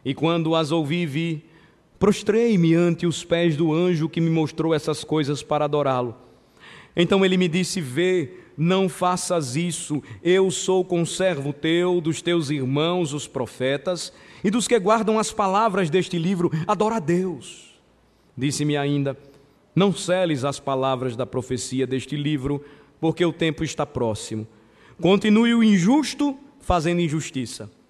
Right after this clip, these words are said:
Continue o imundo ainda sendo imundo.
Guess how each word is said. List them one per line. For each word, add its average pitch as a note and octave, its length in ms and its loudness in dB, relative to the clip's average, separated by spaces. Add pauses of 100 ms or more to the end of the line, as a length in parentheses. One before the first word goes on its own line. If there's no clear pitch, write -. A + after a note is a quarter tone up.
(320)
Continue E3 500 0
o F3 80 2
imundo G#3 600 2 (220)
ainda D3+ 360 0
sendo D3+ 300 -4
imundo. C#3 480 -2